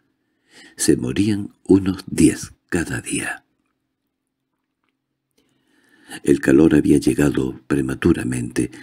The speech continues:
la gente se asaba en los barrancos, y en cuanto a la higiene, en fin, que se morían unos diez por día.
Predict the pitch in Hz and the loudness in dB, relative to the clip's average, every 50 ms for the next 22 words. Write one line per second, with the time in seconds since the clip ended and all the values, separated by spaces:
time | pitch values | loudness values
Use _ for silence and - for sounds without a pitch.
0 | - - - - - 69 - - - 117 123 123 120 110 101 - - - 62 55 | -20 -16 -8 -2 -2 -2 -2 0 0 0 0 0 -2 -6 -6 -4 0 0 0 0
1 | 57 - - 67 62 60 60 60 60 60 60 - - - - - 62 - 73 71 | 0 0 2 2 2 0 -2 0 0 0 0 0 -2 -2 -4 -4 -4 -2 0 0
2 | 65 60 60 - 67 58 - - _ _ _ - - - - - - - 71 67 | 0 -2 -2 -2 -4 -4 -6 -10 _ _ _ -20 -20 -20 -20 -4 2 2 2 2
3 | 64 - - 65 62 62 - 67 62 60 58 60 58 - - - 85 82 82 85 | 2 -2 -2 -2 -2 -2 0 0 0 0 0 -2 -2 -2 2 4 4 4 4 2
4 | 85 - _ - - - 65 64 - - 80 - - 60 - - - 69 - - | -4 -8 _ -12 -10 -10 -10 -4 0 2 2 2 0 -6 -6 -2 -2 0 0 0
5 | - 58 62 65 - 95 92 85 90 90 82 76 76 73 - - 69 - - - | -2 0 -2 0 0 0 2 2 0 0 0 -2 -2 -4 -4 -4 -6 -6 -6 -6
6 | - 64 57 - - - - - - - _ | -8 -8 -6 -2 -2 -2 0 -2 -6 -10 _